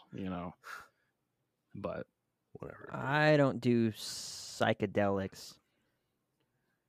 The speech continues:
Speaker 3: Ne-, I have never done psychedelics because I've never, at first it was because I was never in a state where I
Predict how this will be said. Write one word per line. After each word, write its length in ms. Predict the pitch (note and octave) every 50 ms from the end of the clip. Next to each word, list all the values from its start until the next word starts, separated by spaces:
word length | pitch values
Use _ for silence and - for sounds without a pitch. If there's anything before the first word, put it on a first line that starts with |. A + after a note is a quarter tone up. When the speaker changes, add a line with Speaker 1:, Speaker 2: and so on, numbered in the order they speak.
| _ _ _ _
Speaker 3:
Ne-, 360 | - A2 A2+ A2+ A#2 A#2+ B2+ B2 - -
I 100 | A#2+ A#2
have 100 | A#2+ A#2+
never 240 | B2+ C#3 C#3+ C#3 C3+
done 220 | A#2 C3 B2+ A#2+ G#2+
psychedelics 800 | - - G#2+ G#2+ - G2 G2+ G2 F#2+ G2 G2 - - - - - _
because 240 | A#2+ A2+ - A#2+ A#2
I've 140 | A2+ A2
never, 280 | B2 C3 C3+ C#3+ C#3+ B2 A2 - - _ _ _ _ _ _ _ _ _ _ _ _ _ _ _ _ _
at 140 | - - E3
first 300 | - - G3+ G3 - -
it 60 | D#3+
was 140 | A#2+ A2+ A2+
because 340 | - A#2 G#2+ A#2 G#2+ G2+ G#2
I 100 | G2+ F#2+
was 180 | E2+ G2+ G2 G#2+
never 300 | A2 G#2 F#2 G#2 G2+ F2+
in 160 | D#2+ G2 F#2
a 100 | E2+ F2
state 400 | - - - - A2 G#2 F#2 -
where 280 | - G2+ F#2+ F2+ E2+ D2
I 360 | F#2 F#2 F2 F2+ F2 F2+ -